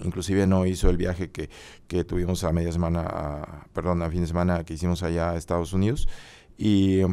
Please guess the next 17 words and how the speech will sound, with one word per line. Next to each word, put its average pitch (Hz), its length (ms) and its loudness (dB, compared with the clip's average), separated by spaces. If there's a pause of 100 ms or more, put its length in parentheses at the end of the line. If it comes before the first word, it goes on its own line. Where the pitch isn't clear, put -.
(360)
y 120 100 2
bueno, 143 220 6
pues - 160 -2
entiendo 110 420 0
que, 95 240 -2
que 92 140 -2
un 95 120 -2
jugador 101 380 2
de 98 100 0
treinta 87 260 -4
y - 20 -2
cuatro - 240 -4
años 87 100 -4
como 87 160 -2
Matías, 85 320 -2
que 87 100 -12
es - 80 -14